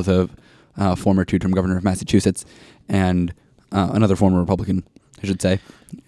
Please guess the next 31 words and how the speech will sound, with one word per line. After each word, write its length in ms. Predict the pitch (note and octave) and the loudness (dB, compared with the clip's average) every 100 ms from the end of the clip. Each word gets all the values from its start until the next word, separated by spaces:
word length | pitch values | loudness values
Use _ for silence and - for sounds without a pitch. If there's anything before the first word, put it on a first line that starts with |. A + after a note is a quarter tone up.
| _ | _
is 340 | - G2 F#2+ F#2+ | 4 6 6 2
a 80 | - | 2
more 280 | G2+ G2 G2 | 4 4 4
qualified 720 | - F#2+ F#2 - F#2 F#2 F2 - _ _ - | 4 2 2 0 -2 -2 -2 -8 _ _ -2
presidential 380 | G#2 A#2 B2 | 2 2 2
candidate 380 | G#2 G2 F#2 F#2+ - - - | 2 2 4 2 0 -10 -8
as 60 | |
opposed 160 | F2+ F#2+ | -6 -2
to 60 | |
vice 160 | G2 G#2+ | 0 0
presidential 360 | G2 G2 F#2+ F2+ | 0 -2 -2 0
candidate 400 | F#2+ F#2 F#2 - _ _ _ _ | 0 2 0 -2 _ _ _ _
than 140 | G2 | -2
Gary 200 | F#2 F2+ | 2 2
Johnson. 420 | F2+ G#2+ G#2 F2+ - _ - | 4 2 2 -2 -8 _ -2
But 200 | C3 B2 | 2 4
that 80 | A2+ | 6
was 120 | A2+ | 6
just 160 | G2+ - | 4 -2
completely 560 | G#2 F#2+ B2+ G2+ F#2 | -4 0 0 2 0
anathema 440 | - G2+ G2 G2+ F#2 | 2 2 2 2 2
to 80 | F#2+ | 0
the 60 | |
libertarian 520 | F#2+ F#2 G2+ F#2+ F2+ F2+ | 0 -2 0 0 0 2
base, 360 | A2 F#2+ - | 4 2 0
which 240 | G2 - - | -6 -6 -2
by 180 | G#2 G2 | 2 4
and 160 | F#2+ | 4
large 320 | F#2 F#2 F#2 - | 4 2 0 -2
consists 520 | F#2+ F2+ - - - | -2 -2 -4 -8 -2
of 300 | F#2 F2+ | -2 -4